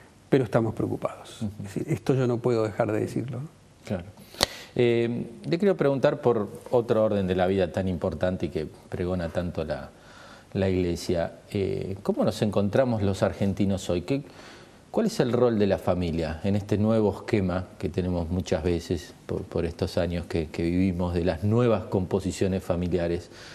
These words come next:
Speaker 2: Eh, ¿cuál es el mensaje que, que, que quiere transmitir al respecto?
Speaker 1: El mensaje más importante es que nosotros estamos en una crisis de vínculos muy
Speaker 2: Ujú.
Speaker 1: grandes.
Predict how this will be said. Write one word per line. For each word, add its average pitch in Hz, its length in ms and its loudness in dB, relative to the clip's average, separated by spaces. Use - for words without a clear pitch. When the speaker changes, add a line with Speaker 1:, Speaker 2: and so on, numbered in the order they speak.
Speaker 2:
Eh, 107 300 0
¿cuál 302 140 0
es - 140 -2
el 107 80 2
mensaje 98 520 0
que, 85 300 -4
que, 90 340 0
que 90 140 -4
quiere 90 260 0
transmitir 82 520 -4
al 78 80 -4
respecto? 80 500 -8
Speaker 1:
El 196 160 0
mensaje 165 440 0
más 156 240 0
importante 147 840 2
es - 140 -12
que 127 420 2
nosotros 165 400 2
estamos 131 540 0
en 135 100 0
una 127 220 2
crisis 131 460 0
de 117 120 2
vínculos 123 680 0
muy 131 180 2
Speaker 2:
Ujú. 117 60 2
Speaker 1:
grandes. 117 460 -2